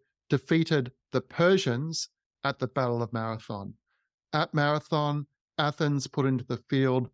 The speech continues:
the largest army of hoplites in the Eastern Mediterranean, and in a, an extraordinary battle, defeated, uh, a, a, a larger army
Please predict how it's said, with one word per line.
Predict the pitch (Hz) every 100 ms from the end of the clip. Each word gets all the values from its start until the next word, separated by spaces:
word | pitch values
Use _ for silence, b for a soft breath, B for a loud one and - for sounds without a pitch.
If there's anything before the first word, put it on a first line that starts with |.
| _ -
the | 123
largest | 117 135 147 156 147 165 - - -
army | 131 127 123 120
of | 117 107
hoplites | - 127 - 120 120 - - - -
in | 123
the | 120
Eastern | 120 -
Mediterranean, | 117 113 - 117 123 147 185 220 b b b b
and | 143 127 127 123 -
in | 143 123
a, | 120 117 120 - _
an | 123
extraordinary | 117 - - - 151 190 190 160 131 110 107 - -
battle, | 127 123 123 123 - _ _ -
defeated, | 127 160 156 175 208 - _ _ _
uh, | 139 120 139
a, | 131 131 120 -
a, | 120 139 -
a | 120
larger | 131 147 135 135
army | 131 123 123 123 123